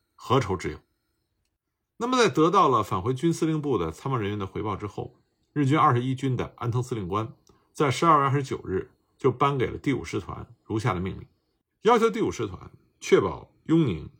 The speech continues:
以及附近的要地，以便转用兵团的推进。那么这个命令并不长，而且没有具体的指示，也就是说，二十一军司令部完全放任第五师团金村师团长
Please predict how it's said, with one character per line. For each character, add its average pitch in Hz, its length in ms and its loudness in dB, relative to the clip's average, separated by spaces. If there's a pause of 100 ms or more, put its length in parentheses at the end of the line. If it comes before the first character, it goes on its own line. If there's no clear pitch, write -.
以 95 120 -6
及 101 160 -4
附 - 160 -12
近 101 160 -8
的 101 60 -4
要 113 180 -4
地， - 220 -16 (420)
以 104 160 -4
便 127 380 0
转 87 180 -4
用 87 100 -4
兵 139 220 -2
团 82 160 -8
的 87 80 -4
推 90 180 -8
进。 85 240 -10 (720)
那 254 100 0
么 262 100 6
这 254 120 -2
个 240 120 -2
命 214 220 -2
令 85 240 -4 (200)
并 185 120 0
不 104 60 -2
长， - 320 -16 (380)
而 196 100 2
且 202 60 6
没 165 100 2
有 160 100 2
具 120 200 -2
体 104 80 -4
的 104 80 -2
指 - 180 -14
示， - 160 -20 (560)
也 135 100 2
就 190 200 4
是 - 60 -4
说， 143 320 -4 (280)
二 196 180 8
十 170 60 6
一 190 140 -2
军 190 240 0
司 - 180 -6
令 175 160 0
部 - 260 -6 (360)
完 165 240 4
全 98 280 -4
放 117 300 -2
任 92 300 -4
第 143 80 -2
五 107 120 -2
师 101 140 -4
团 90 240 -6
金 131 180 -6
村 131 140 -4
师 131 100 -8
团 117 200 -4
长 - 200 -14